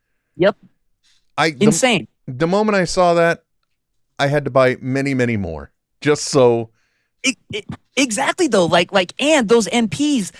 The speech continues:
Speaker 1: that's what, uh, goes on, like, uh, your, your, your Canon D S L Rs as well.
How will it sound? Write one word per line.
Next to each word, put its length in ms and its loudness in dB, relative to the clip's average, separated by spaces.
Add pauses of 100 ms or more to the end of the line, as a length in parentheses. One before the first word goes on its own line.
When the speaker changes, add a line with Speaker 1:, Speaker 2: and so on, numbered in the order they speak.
(120)
Speaker 1:
that's 320 -2
what, 280 2
uh, 220 4
goes 340 0
on, 320 0
like, 300 -2
uh, 260 2
your, 240 -2
your, 340 -2
your 140 -6
Canon 340 -4
D 160 -2
S 140 -4
L 200 0
Rs 320 -4
as 140 -8
well. 320 -2